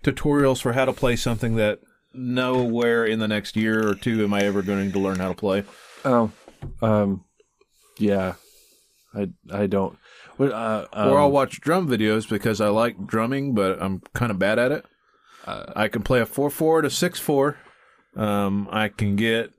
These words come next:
Speaker 1: maybe up to a hundred B P M on a double bass, and that's about it. But I like watching, like, I understand the,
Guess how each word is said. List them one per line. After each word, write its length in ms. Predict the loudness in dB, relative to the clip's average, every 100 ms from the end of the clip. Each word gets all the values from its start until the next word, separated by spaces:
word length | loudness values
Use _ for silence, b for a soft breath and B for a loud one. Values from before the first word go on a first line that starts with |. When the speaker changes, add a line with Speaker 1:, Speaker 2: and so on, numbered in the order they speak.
| -6
Speaker 1:
maybe 460 | -2 0 0 2
up 160 | 0 0
to 120 | 0
a 60 | 0
hundred 320 | 0 -2 0
B 140 | 0
P 180 | -2 -2
M 140 | -2 0
on 120 | 0
a 60 |
double 240 | 0 0 0
bass, 320 | 0 0 -2
and 120 | -2
that's 180 | -2 -2
about 260 | -2 0 2
it. 240 | 2 0 -4 b b b b b b b b _ 0
But 260 | 0 0 0
I 80 | 2
like 260 | 2 2
watching, 560 | 2 2 2 0 0 -2 -6 -4
like, 200 | -4 0
I 60 | 2
understand 640 | 2 0 0 0 2 2
the, 160 | 2